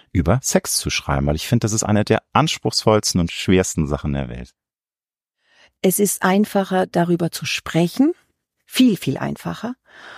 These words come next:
Speaker 2: Und das Schreiben war tatsächlich, das war eine Herausforderung. Und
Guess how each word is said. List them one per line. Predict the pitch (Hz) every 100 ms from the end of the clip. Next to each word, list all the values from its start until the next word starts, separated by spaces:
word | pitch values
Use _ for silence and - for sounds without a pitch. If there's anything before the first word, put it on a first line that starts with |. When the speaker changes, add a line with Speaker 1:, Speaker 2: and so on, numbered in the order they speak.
| - - _ _
Speaker 2:
Und | 170 170 170 175 - - -
das | 170 -
Schreiben | - 170 202 208 185
war | 175
tatsächlich, | - 175 208 - 175 - 226 202 - - -
das | -
war | 170
eine | 180
Herausforderung. | 180 175 160 165 - 139 - 131 175 - - - - - _ _ _
Und | 190 175 -